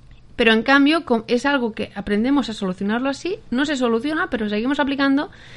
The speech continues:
esa, esa forma de solucionar el problema. Después, em, esta, e-, este intento, esta, em, esta trampa abstrusa lo que me da lugar es, eh, la sensación de que yo lo he probado ya todo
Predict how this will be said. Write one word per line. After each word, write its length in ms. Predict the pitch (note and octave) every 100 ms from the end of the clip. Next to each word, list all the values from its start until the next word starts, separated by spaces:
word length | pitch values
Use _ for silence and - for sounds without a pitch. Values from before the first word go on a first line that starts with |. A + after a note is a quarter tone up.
| -
esa, 540 | - A3 B3 A3+ F#3+ F3+ - -
esa 260 | - G#3+ B3+
forma 420 | G#3+ B3+ B3 C4
de 100 | B3
solucionar 420 | G3 F#3 F#3 F#3
el 80 | F#3+
problema. 400 | F#3 F3 F#3+ A3+ - - - - - - - - - - -
Después, 800 | G#3+ A3 - D#4+ E4 G#4+ - - - - - -
em, 440 | A#3+ A3 G#3 G3+ - - - - -
esta, 640 | B3 B3+ - D#4 D4+ D4 - -
e-, 160 | B3+ A#3+
este 220 | C4+ B3
intento, 800 | D#4+ C#4+ - C4+ C#4+ C4+ G3+ F#3+ F#3 -
esta, 520 | B3+ - C#4+ C4+ B3+ -
em, 600 | A#3 A3+ A3 G#3+ G#3 G3+ - - - -
esta 200 | A3+ C#4
trampa 340 | C#4 C#4+ C4 C4+
abstrusa 520 | - - C#4+ C4+ C#4+
lo 120 | B3
que 140 | A3
me 160 | G3+ G3+
da 160 | A#3 C4+
lugar 480 | C#4+ C4+ C4+ C#4 C#4
es, 240 | A#3+ - -
eh, 220 | B3 B3 -
la 140 | - A#3+
sensación 760 | A#3 A3 A3 G#3 D4 D4 D#4
de 140 | B3 A3
que 180 | A3 G#3
yo 180 | C4
lo 80 | C#4+
he 60 | C#4
probado 440 | A#3+ B3 C#4 D4
ya 200 | B3+ C#4+
todo 460 | C#4+ C4+ G#3+ F#3+